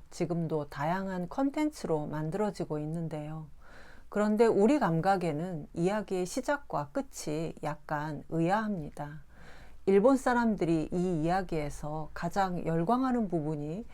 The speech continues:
바로 마흔일곱 명의 집단 할복 장면인데요. 그런데 이런 잔혹한 대단원으로 이야기가 끝나려면 좀 더 원대한 정의의 실현이나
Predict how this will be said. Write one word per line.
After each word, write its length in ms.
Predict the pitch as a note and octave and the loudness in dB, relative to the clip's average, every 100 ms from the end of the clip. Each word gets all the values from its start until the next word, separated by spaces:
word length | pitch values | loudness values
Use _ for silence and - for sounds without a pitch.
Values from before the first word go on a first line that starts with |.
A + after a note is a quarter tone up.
| - - - | -16 -16 -6
바로 400 | D#3 D#3 D3 C#3 | -2 0 -2 -2
마흔일곱 800 | E3 F3 A#3+ A#3 - F3+ G#3+ A#3+ | 0 4 4 4 6 8 8 8
명의 460 | G#3+ E3 D3+ C#3+ - | 4 0 -2 -4 -2
집단 600 | F#3 - - E3 D#3 D#3 | -2 -2 0 2 2 2
할복 500 | C4 D4 D#4+ D4+ - | 2 4 2 -2 -4
장면인데요. 960 | D3+ D#3 F3+ F3 D3+ D3+ D3+ D#3 D#3 - - - - - | -2 -2 -2 -2 -4 -4 -6 -6 -6 -4 -6 -10 -14 -2
그런데 640 | G#3 G#3 F3 F3+ G3 G#3 - | 2 2 4 2 0 -4 0
이런 340 | F#3+ A3 G3 | 2 4 2
잔혹한 680 | - F3+ G#3 B3 - G3+ F3+ | 0 2 4 4 2 -2 0
대단원으로 800 | E3+ F3 A#3 B3 A3+ F#3 E3+ D#3+ | 2 6 6 6 4 2 2 2
이야기가 540 | D#3+ F3 E3 D3 D3+ | 2 0 0 -2 -4
끝나려면 880 | - C#4+ D4+ D4 A3 D#3 D3+ E3+ C#3 - - - - | 0 2 2 2 0 0 -4 -6 -8 -12 -18 -20 -6
좀 300 | F3 E3 E3 | 0 2 2
더 100 | E3+ | 2
원대한 840 | D#3 E3 E3 G#3 G3+ E3+ F3 A3+ - | 2 2 4 2 2 0 -2 -4 -4
정의의 480 | E3+ F3 F3+ F3 | 0 0 0 -2
실현이나 800 | F3 B3+ C#4+ C4+ F#3+ D3+ D#3+ D#3 | -2 0 0 2 0 -2 -4 -6